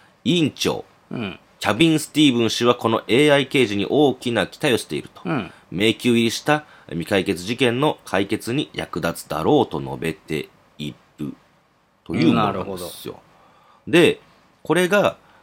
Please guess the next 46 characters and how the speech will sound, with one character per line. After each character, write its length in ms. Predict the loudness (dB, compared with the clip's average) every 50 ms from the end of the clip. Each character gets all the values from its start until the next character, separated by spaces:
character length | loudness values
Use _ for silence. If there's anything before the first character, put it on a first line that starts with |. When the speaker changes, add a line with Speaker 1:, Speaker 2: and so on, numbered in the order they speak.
| _ _ -4
Speaker 1:
あ 760 | -2 0 0 0 0 0 0 -2 -2 -2 -2 -4 -6 -6 -10
ー、 120 | -4 2
ど 160 | 2 4 6 4
う 40 |
し 120 | 4 2 -2
て 140 | -4 -2 0
導 240 | 2 2 2 4 2
入 100 | 0 0
さ 160 | 0 0 0
れ 60 | 0
た 120 | -2 -4 -6
か。 140 | -8 -10 -12 _ _ _ _ _ -6
Speaker 2:
う 100 | -4 -2
ん。 240 | -2 -2 -4 -8 -16 -20 _ -10
ど 200 | -6 -4 -2 -2
う 60 | -2
し 100 | -2 -4
て？ 160 | -6 -6 -10 -14 _ _
Speaker 1:
そ 100 | -4 -2
う 40 | 0
な 60 | 0
ん 40 | 0
で 80 | -2 -6
す 100 | -10 -12
よ。 80 | -12
Speaker 2:
う 20 | -12
ん。 180 | -12 -14 -16 -18 -18 -10 -6
Speaker 1:
人 180 | -2 2 2 4
手 100 | 4 4
不 120 | 4 4
足 160 | 2 2 2
な 120 | 2 2 2
ん 40 |
で 80 | 2 2
す 20 |
っ 140 | 0 0 -4
て。 0 |
Speaker 2:
効 0 |
率 0 |
的 0 |
だ 0 |
か 60 | -4
ら 60 | -6 -10
で 60 | -10
し 80 | -14
ょ。 60 | -16